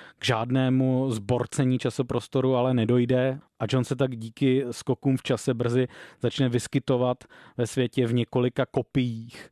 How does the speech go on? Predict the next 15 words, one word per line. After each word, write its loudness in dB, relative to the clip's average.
a, -4
e, -4
vytvoří -2
tak -4
vlastně -4
z -6
těch -4
svých -4
kopií -2
gang, -2
kterému -2
říká -4
Mega -2
Time -4
Squad. -8